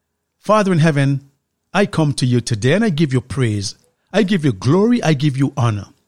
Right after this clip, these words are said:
As we look at your word, Ruach HaKodesh, Holy Ghost, open our hearts and our understanding. Touch hearts, change lives, and save souls, I pray, in your Son's name. Amen.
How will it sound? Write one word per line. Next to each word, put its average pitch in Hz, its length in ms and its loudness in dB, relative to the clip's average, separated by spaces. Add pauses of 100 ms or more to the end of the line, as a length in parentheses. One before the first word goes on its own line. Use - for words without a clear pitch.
(480)
As 160 180 0
we 151 80 4
look 311 220 0
at - 200 -2
your 151 160 2
word, 120 280 0
Ruach 160 360 -2
HaKodesh, 120 600 -4
Holy 143 280 2
Ghost, - 420 -8 (600)
open 226 320 0
our 139 220 0
hearts 135 420 -2
and 175 340 0
our 160 280 0
understanding. 120 840 -4 (400)
Touch - 280 -2
hearts, - 500 -4 (280)
change 226 360 0
lives, 113 380 -2
and 120 200 -8
save 202 300 -2
souls, 147 340 0
I 131 140 0
pray, 107 420 -4 (280)
in 131 180 2
your 117 140 0
Son's 156 400 -2
name. 104 340 -2 (180)
Amen. 113 460 -2